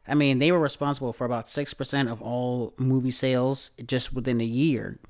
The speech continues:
from twenty seventeen to twenty eighteen. And supposedly they have returned as of last year, but aren't really on the scene right now. Now, back in twenty seventeen, I was in college,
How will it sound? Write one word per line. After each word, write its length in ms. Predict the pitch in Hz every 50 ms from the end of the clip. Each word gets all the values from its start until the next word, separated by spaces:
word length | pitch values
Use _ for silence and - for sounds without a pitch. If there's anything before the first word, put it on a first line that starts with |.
| - - -
from 140 | - 120
twenty 180 | - 135 131 123
seventeen 380 | - 123 117 113 - 123 120 113
to 60 | 110
twenty 380 | - - 127 120 117 110 110
eighteen. 380 | 117 123 - - 107 110 113 - - - - - - - _ -
And 420 | - 139 131 127 127 123 120 120 - - _
supposedly 680 | - - 147 139 - - 185 185 175 160 156 147 147 143
they 220 | 131 135 131 131
have 380 | 113 113 123 127 123 117 - 120
returned 580 | 117 113 - - 117 113 110 104 113 123 123 - - - -
as 240 | - 113 113 110 113
of 160 | 107 101 107
last 320 | 110 110 107 - - -
year, 240 | - - - - - - - - - -
but 220 | - - 107 107 -
aren't 280 | - - 123 123 120 113
really 220 | 127 131 127 120
on 200 | 107 110 117 117
the 80 | 113 110
scene 320 | - - 123 120 117 120
right 160 | 113 110 104
now. 220 | 104 - - - - _ _ - _ - - - - _ _
Now, 320 | - 143 139 135 127 123 - -
back 240 | - 156 170 175 -
in 80 | 147 139
twenty 260 | - - 170 156 147
seventeen, 760 | 143 - 156 147 147 147 - 220 202 185 170 170 165 160 151
I 840 | _ _ _ _ - - - - - - - - _ _ _ _ _ _
was 120 | - -
in 100 | 123 123
college, 480 | - 123 120 113 120 123 117 110 - -